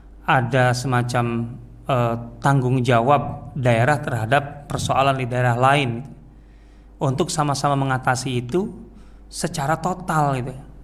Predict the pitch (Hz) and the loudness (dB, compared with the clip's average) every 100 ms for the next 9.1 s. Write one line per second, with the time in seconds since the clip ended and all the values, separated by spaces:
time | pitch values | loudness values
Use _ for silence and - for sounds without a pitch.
0 | - 190 123 131 120 139 127 131 127 123 | -10 -4 0 0 2 2 2 2 4 2
1 | 120 131 131 131 123 135 131 127 135 175 | 4 2 2 0 0 0 0 0 -2 -4
2 | - - - - - - - 156 135 127 | -8 -16 -20 -20 -20 -20 -2 4 4 4
3 | 127 139 139 156 143 147 135 147 139 131 | 2 0 2 2 2 0 0 2 2 2
4 | 151 147 131 123 120 113 117 175 208 - | 2 2 2 2 0 0 0 0 -6 -12
5 | - - - - - - - 143 147 143 | -20 -20 -20 -20 -20 -20 -10 -2 0 0
6 | 143 135 131 127 139 135 127 135 127 117 | 2 0 0 -2 2 4 4 2 -2 -4
7 | - - - - - - - 156 139 127 | -8 -16 -20 -20 -20 -20 -8 -2 0 0
8 | 127 139 - - 151 135 135 123 131 - | -2 -8 -14 -2 0 2 4 4 2 -8